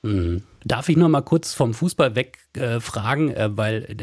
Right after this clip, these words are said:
das ist ja so ein Bereich, da erlebst du es im Sport. Wie erlebst du das so in der Schule, in der Klasse? Auch so wie Lehrerinnen und Lehrer mit euch umgehen. Hast du da das Gefühl, die gucken auf Jungs und Mädchen irgendwie gleichermaßen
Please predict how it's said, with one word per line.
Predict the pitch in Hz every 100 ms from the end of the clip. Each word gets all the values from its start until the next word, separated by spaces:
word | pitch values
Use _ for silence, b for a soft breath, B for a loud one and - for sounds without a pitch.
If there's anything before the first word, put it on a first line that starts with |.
| 101
das | 123 113
ist | 135
ja | 131
so | 110
ein | 95 117
Bereich, | 165 175 165
da | 120
erlebst | 110 117 -
du |
es | 113
im | 104
Sport. | - 87 180
Wie | 170
erlebst | 131 156 -
du | 147
das | 110 110
so | - 113
in | 113 101
der | -
Schule, | - 180 240 139
in | 98
der | 92 90
Klasse? | - - 190 - 92 B B B
Auch | 110 107
so | - 98
wie | 98
Lehrerinnen | 90 123 123 107 101
und | 87
Lehrer | 92 151 185
mit | 117 101
euch | 98 110
umgehen. | 98 98
Hast | 95 -
du |
da | 107 110
das | 107
Gefühl, | - - 131 139 B B -
die | 110
gucken | - 147 151
auf | 95 -
Jungs | 113 151 190 -
und | - 123 98
Mädchen | 107 135 - 143 139 B B B B -
irgendwie | 123 127 120
gleichermaßen | 113 104 101 131 139 117 98 123 135